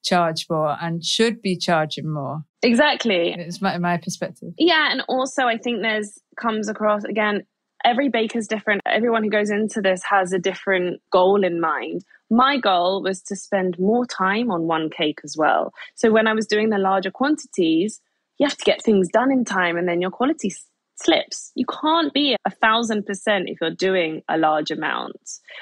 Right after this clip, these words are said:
Speaker 2: Hence why there are more suitable cakes for larger amounts. Hence, like,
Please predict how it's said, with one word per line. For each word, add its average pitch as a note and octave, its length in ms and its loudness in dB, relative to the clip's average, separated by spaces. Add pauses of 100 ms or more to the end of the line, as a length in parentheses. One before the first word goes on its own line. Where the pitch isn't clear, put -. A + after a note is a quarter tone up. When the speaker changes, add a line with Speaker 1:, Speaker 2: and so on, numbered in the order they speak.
(140)
Speaker 2:
Hence F4 340 2
why B3+ 280 2
there F#3 240 2
are G3 360 2 (540)
more A3+ 180 2
suitable A3 540 -2
cakes - 400 -2
for G#3 180 0
larger F3 300 0
amounts. F3 400 -4
Hence, F#3 260 -4
like, E3+ 240 -2